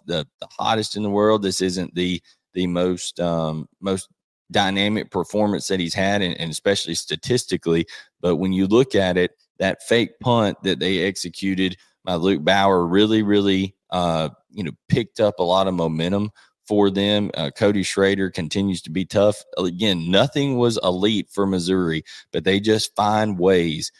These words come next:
to win football games. They find ways to create turnovers. They capitalized off of those turnovers.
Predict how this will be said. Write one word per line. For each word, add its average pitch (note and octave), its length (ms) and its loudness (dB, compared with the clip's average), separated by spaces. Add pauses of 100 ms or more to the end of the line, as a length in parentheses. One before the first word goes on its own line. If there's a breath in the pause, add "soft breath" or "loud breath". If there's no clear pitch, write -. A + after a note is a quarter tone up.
(180 soft breath)
to F2+ 140 0
win F#2+ 260 0
football F2+ 440 2
games. F2 400 -4
They E2 140 -2
find F#2+ 440 -2
ways F#2+ 280 2
to F2 140 -2
create F2 600 0 (320 loud breath)
turnovers. G2 560 2
They D#2+ 120 -8
capitalized F2+ 960 0
off G#2 280 4
of F#2+ 160 0
those F#2 240 4
turnovers. F#2 720 2